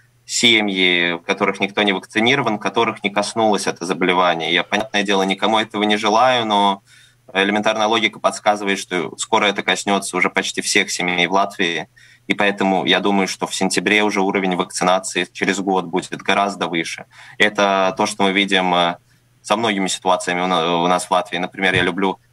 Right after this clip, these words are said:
э, вспоминать, как у нас вводили евро. Сначала все были против, а потом у нас внезапно стал один из самых больших, высоких уровней поддержки,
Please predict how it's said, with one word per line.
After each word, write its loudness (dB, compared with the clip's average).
э, 0
вспоминать, -2
как -2
у 0
нас 0
вводили 0
евро. 0
Сначала -2
все -4
были -2
против, 0
а 0
потом -2
у -2
нас -4
внезапно 0
стал -2
один 0
из -6
самых -2
больших, -2
высоких -4
уровней 0
поддержки, -2